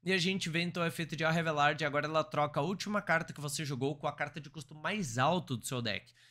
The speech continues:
E essa carta pode ser muito interessante com quem? Com Thanos, né? Eu já tô prevendo aqui, gente. Já pode anotar, clipa aí e, e anota, tá?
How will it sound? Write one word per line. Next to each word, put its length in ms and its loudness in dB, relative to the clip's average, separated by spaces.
E 40 -6
essa 200 -2
carta 260 -2
pode 220 -6
ser 60 -2
muito 360 -2
interessante 640 -2
com 200 -6
quem? 240 -2
Com 220 -10
Thanos, 600 -4
né? 160 -2
Eu 40 0
já 140 0
tô 180 0
prevendo 440 -2
aqui, 200 -6
gente. 260 -4
Já 80 -2
pode 260 -2
anotar, 480 4
clipa 380 -2
aí 200 0
e, 300 0
e 80 2
anota, 420 0
tá? 240 -2